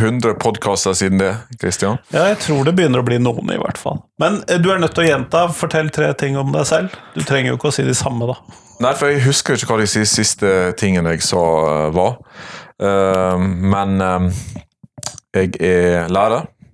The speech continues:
Speaker 1: Har jobbet først mange år i Steinerskolen, før jeg gikk over i offentlig skole. Jobbet i ungdomsskolen, eh, en stund, og, eh,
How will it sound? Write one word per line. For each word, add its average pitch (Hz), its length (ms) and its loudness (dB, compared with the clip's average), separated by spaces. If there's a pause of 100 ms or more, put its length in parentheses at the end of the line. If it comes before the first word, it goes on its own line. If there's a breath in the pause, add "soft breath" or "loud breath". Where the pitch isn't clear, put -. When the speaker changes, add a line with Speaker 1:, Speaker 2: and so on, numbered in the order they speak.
(360)
Speaker 1:
Har 82 320 2
jobbet 78 440 0
først - 440 -4
mange 82 240 2
år 80 240 -2
i - 320 -4
Steinerskolen, 90 760 -2
før 78 240 -4
jeg 80 100 -2
gikk 78 220 -4
over 78 240 -2
i 76 200 -4
offentlig - 440 -4
skole. 87 420 0 (560 loud breath)
Jobbet 82 380 2
i 80 200 2
ungdomsskolen, 92 1160 0 (180)
eh, 87 400 -2 (100)
en 85 80 -2
stund, 123 480 0 (240)
og, 85 680 0 (760 loud breath)
eh, - 240 0